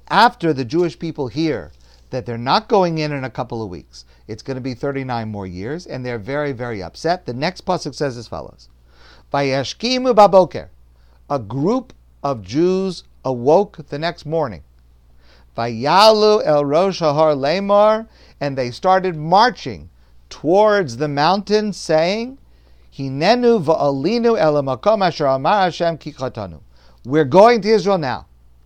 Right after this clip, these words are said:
We're just going. It was a terrible sin that happened.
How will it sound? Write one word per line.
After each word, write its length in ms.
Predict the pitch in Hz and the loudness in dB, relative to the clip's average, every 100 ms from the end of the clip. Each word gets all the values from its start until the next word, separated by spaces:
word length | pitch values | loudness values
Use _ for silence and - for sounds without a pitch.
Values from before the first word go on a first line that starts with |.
| _ _ _ - - - - | _ _ _ -20 -20 -18 0
We're 140 | 220 | 2
just 220 | 214 196 | 2 2
going. 300 | 240 190 120 - - _ _ _ _ _ - | 4 4 4 -10 -20 _ _ _ _ _ -4
It 120 | 151 | -2
was 160 | 139 | -2
a 60 | 127 | -4
terrible 420 | 139 170 156 135 | 0 2 2 0
sin 360 | 123 - 214 220 | -4 -2 0 0
that 100 | 208 | 0
happened. 480 | 196 202 208 220 | 2 2 2 -4